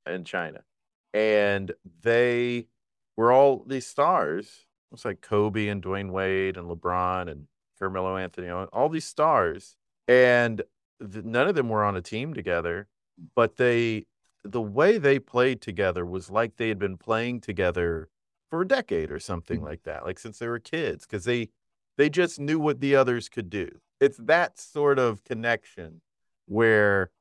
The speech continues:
Speaker 1: this is just firing on all cylinders without
Speaker 2: Yeah.
Speaker 1: a-, anyone having to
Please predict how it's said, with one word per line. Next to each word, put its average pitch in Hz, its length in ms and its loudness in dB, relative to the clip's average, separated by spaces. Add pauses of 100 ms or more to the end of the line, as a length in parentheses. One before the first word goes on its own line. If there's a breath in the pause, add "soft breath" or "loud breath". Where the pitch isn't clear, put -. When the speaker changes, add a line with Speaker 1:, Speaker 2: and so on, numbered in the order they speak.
(560)
Speaker 1:
this 143 260 4
is 110 160 -10
just 107 320 0
firing 107 540 2
on 90 160 -4
all 92 200 0
cylinders 95 880 -4 (260)
without 120 300 4
Speaker 2:
Yeah. 120 140 0
Speaker 1:
a-, - 100 -6
anyone 107 340 -6
having 95 380 -2
to 87 440 -10